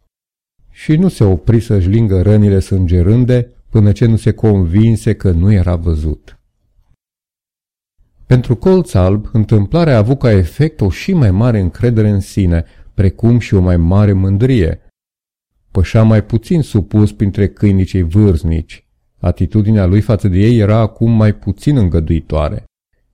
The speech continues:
Nu că și-ar fi dat osteneala să caute pricină, departe de el așa ceva,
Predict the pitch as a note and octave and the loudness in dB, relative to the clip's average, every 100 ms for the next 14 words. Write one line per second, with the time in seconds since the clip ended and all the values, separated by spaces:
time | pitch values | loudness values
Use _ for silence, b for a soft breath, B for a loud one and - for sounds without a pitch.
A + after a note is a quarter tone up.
0 | _ _ _ _ _ A2 C3+ A#2+ G#2 A2 | _ _ _ _ _ 0 2 0 0 0
1 | F2+ F#2 F#2+ - F#2+ F2+ F2+ F2 F#2+ - | 0 0 -2 -2 0 0 2 0 -2 -2
2 | F#2+ F#2+ B2 - B2+ - F#2+ E2 - _ | -2 0 -2 0 -2 -2 -4 -6 -6 _
3 | _ - G#2 - G#2 E2 - D#2+ E2 D#2 | _ -6 -4 0 0 0 0 -2 -2 -2
4 | D2+ - D#2 E2 D#2 - | -2 -4 -4 -6 -6 -8